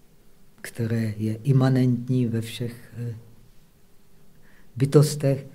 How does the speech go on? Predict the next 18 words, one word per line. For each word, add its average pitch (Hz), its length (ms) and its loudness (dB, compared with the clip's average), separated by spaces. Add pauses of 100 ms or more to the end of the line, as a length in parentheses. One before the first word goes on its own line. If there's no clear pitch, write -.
(120)
No 123 100 -12
a 135 120 -2
to 143 180 4
vysvětluje 139 680 2
právě 123 480 0
ten 123 240 -2
traktát 131 760 0 (1040)
Vystání 117 720 0
víry 113 360 2
v 110 80 -2
Mahajánu, 110 600 0 (1000)
který 110 380 0
snad 110 360 0
jeden 110 380 2
den 110 220 0
taky 117 300 -6
vyjde. 120 400 -2 (3500)
Hm? 180 440 -4